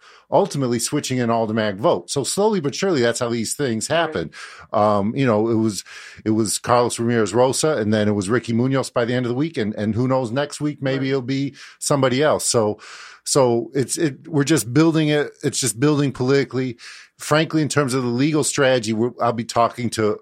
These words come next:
Speaker 1: all of my clients, both some individual folks and the organizational folks this afternoon. I don't know where it's gonna go. I'm, there's not a whole lot. This isn't a legal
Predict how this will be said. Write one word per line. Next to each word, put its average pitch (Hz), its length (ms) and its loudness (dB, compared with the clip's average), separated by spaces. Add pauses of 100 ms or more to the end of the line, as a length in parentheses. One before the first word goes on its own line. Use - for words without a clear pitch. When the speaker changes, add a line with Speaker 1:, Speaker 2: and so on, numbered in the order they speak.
Speaker 1:
all 110 240 2
of 98 80 -4
my 101 160 0
clients, 101 560 -2
both 101 260 -4
some 101 160 -2
individual 98 440 -2
folks 98 260 -4
and 90 100 -4
the 92 40 0
organizational 95 500 -2
folks 95 280 -4
this - 160 -4
afternoon. 101 600 -2 (460)
I 120 140 0
don't 123 180 0
know 120 160 0
where 120 220 0
it's 117 120 -8
gonna 120 220 -4
go. 127 160 0
I'm, 123 160 -2
there's 143 360 -6
not 123 300 -2
a 107 40 -2
whole 120 320 0
lot. 110 360 0
This 143 180 -2
isn't 127 240 -2
a 98 60 -2
legal 90 460 -4